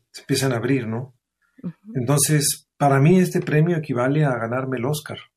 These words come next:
Speaker 1: o ganarme Cannes, es, me, me parece importantísimo.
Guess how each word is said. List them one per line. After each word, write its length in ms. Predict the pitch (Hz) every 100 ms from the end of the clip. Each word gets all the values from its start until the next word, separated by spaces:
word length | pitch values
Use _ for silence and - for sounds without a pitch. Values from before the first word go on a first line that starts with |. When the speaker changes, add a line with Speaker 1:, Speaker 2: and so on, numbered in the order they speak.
| _ _ _ _ _ _ _ _ _ _ _ _ _
Speaker 1:
o 140 | 117
ganarme 400 | 107 120 120 123
Cannes, 340 | 117 135 117 107
es, 280 | 113 -
me, 120 | 123 117
me 160 | 123
parece 240 | 117 127 120
importantísimo. 1000 | 151 127 - 107 101 147 - 127 104